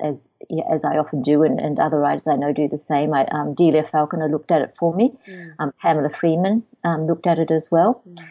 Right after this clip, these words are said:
Speaker 1: and gave a couple of suggestions, and I went away and thought about it, and I realised that I needed, um, to find the through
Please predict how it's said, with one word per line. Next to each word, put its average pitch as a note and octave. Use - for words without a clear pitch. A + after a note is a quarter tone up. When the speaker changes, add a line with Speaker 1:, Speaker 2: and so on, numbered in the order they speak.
Speaker 1:
and D3+
gave D#3
a -
couple -
of G3
suggestions, D#3+
and D3
I D3+
went D3+
away D3+
and D3+
thought D3+
about C#3
it, E3
and E3
I E3
realised E3+
that E3
I E3
needed, F3+
um, D3+
to D#3+
find E3
the D3
through F#3